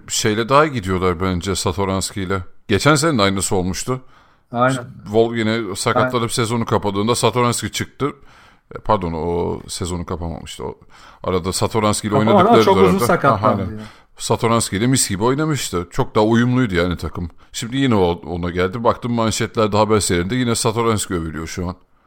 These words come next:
Speaker 2: <laughs> Ki geçen sezon da yani, e,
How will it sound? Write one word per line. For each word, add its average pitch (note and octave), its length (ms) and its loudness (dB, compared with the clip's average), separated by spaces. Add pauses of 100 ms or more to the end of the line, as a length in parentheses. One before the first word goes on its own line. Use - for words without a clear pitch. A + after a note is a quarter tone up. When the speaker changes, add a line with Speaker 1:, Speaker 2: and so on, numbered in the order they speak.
(200)
Speaker 2:
<laughs> E3+ 80 4 (840)
Ki G#3+ 120 -2
geçen F#3 340 6
sezon G#3+ 480 2
da D3+ 260 4 (380)
yani, D3 320 2
e, D3+ 460 -8